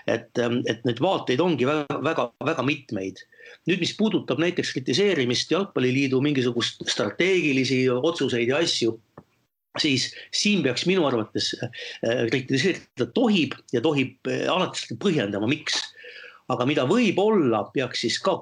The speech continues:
kindlasti arvestama, on see, aga kas me kiitnud ka oleme heade asjade eest? Et kui see läheb nagu ainult ühte auku, siis minu arvates see ei ole nagu päris õiglane.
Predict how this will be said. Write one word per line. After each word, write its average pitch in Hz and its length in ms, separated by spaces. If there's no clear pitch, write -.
kindlasti 143 560
arvestama, 110 540
on 98 80
see, 147 240
aga 127 180
kas - 160
me 110 60
kiitnud 120 480
ka 285 140
oleme 113 180
heade 107 320
asjade 101 400
eest? - 240
Et 110 120
kui 147 120
see 156 80
läheb 151 220
nagu 143 180
ainult 240 360
ühte 185 320
auku, 160 400
siis 139 140
minu 190 180
arvates 143 400
see 170 120
ei - 40
ole 226 220
nagu 107 180
päris 151 280
õiglane. 98 500